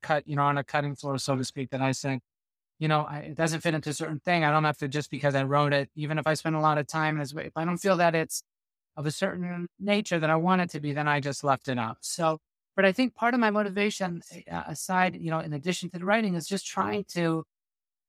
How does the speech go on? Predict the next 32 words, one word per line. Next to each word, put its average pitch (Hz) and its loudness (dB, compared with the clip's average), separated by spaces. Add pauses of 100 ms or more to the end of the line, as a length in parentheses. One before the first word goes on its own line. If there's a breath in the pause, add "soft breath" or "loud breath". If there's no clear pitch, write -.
(360)
uh, 151 -2 (160)
cover 196 0
as 139 -4
much 156 -2
to 175 -2
learn. 165 0
There's 147 -2
so 170 2
much 175 0
to 156 2
learn, 147 2
and 143 2
there's 135 2
always 143 4
more 147 4
to 143 4
learn. 139 0
And, 156 -4 (260)
but 170 2
I 170 2
think 220 0
the 185 0
setting 185 2
of 165 0
goals 165 0
is 156 -4
important. 160 0
I've 135 -2
set 151 2
a, 143 -2 (400)
you 156 0
know, 147 4